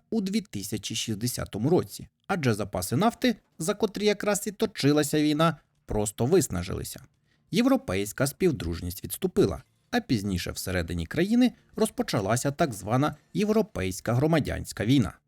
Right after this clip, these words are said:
Цей конфлікт тривав аж до Великої війни дві тисячі сімдесят сьомого року. Організація Об'єднаних Націй продовжувала функціонувати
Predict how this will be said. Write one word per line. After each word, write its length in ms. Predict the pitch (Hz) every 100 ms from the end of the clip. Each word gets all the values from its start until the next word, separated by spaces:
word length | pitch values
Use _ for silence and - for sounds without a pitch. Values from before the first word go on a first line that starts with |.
| _ _
Цей 180 | - 110
конфлікт 460 | 95 113 131 226 -
тривав 320 | 220 233 226 - _
аж 180 | 208 226
до 120 | 202
Великої 520 | 220 135 95 - 98
війни 400 | 92 123 190 240 - -
дві 180 | 139
тисячі 520 | 208 - 92 - 98 117
сімдесят 500 | 117 110 123 143 -
сьомого 340 | 90 92 113
року. 260 | 135 - - _ -
Організація 880 | 233 226 247 240 143 87 - - -
Об'єднаних 680 | - 127 92 87 82 85 87
Націй 420 | 202 220 - 226 - _ _
продовжувала 760 | 247 220 107 101 107 120 120
функціонувати 960 | 123 107 95 - 90 95 143 202 226